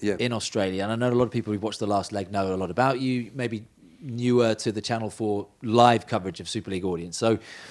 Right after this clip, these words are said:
Speaker 2: um, wh-, firstly, where did the love of comedy come from for you?
Speaker 1: Love of comedy came from,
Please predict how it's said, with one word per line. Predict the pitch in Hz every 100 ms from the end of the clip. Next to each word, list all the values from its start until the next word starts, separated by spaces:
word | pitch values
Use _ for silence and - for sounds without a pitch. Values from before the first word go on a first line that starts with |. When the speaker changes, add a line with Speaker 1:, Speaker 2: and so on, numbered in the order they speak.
| - - -
Speaker 2:
um, | 123 113 113 127
wh-, | 139
firstly, | - 175 180
where | 156
did | 165 160
the |
love | 151 147 127 -
of | 131 120 110 - - _ _ -
comedy | 120 107 90
come | 92 90
from | 87 80 _
for | -
you? | 85 73 _ _ - - - - -
Speaker 1:
Love | 117 135 143
of | -
comedy | - - 123 123 117
came | - 123 110 107
from, | 107 - 98 87 85 104